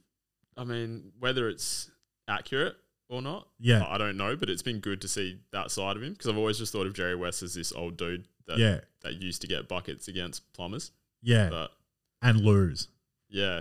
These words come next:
Speaker 2: in finals. <laughs>
Speaker 1: Yeah, lot, lots of losing in finals.
Speaker 2: Yeah. Yeah, but, like, I have heard over time a lot of, uh, stories about him being like that. Like, he's just, like, a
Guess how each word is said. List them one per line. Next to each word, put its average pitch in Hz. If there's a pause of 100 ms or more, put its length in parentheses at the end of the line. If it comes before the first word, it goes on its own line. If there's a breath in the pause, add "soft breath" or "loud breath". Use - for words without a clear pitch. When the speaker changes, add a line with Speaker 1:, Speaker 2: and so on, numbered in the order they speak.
(140)
Speaker 2:
in 117
finals. 95
<laughs> -
Speaker 1:
Yeah, -
lot, 107
lots 107
of 104
losing 95
in 92
finals. 87
Speaker 2:
Yeah. 95 (1200)
Yeah, 143
but, 139
like, 131 (320)
I 170
have 175
heard 143 (180)
over 117 (500)
time 117
a 101
lot 107
of, 101
uh, 101
stories 98
about 92
him 95
being 92 (580)
like 92
that. 87
Like, 92
he's 92
just, 92
like, 90
a 90